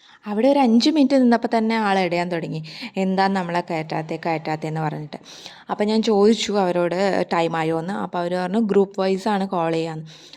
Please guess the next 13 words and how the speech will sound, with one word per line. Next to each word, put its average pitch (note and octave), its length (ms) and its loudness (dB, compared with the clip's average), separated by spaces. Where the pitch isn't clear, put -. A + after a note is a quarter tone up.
അപ്പൊ G3+ 140 -4
ഓരോ G3 200 2
ഗ്രൂപ്പ് G3+ 420 0
ആക്കിയിട്ടുണ്ട്. F#3+ 520 -4
ബോർഡിംഗ് F3 400 0
പാസ്സിൽ E3+ 240 -4
തന്നെ G#3 220 -2
എഴുതിയിട്ടുണ്ട്. E3+ 540 -4
അപ്പൊ G#3 180 -6
നമ്മള് F3+ 340 -4
നാലാമത്തെ E3+ 500 -2
ഗ്രൂപ്പ് F3+ 340 -4
ആയിരുന്നു. D#3+ 320 -4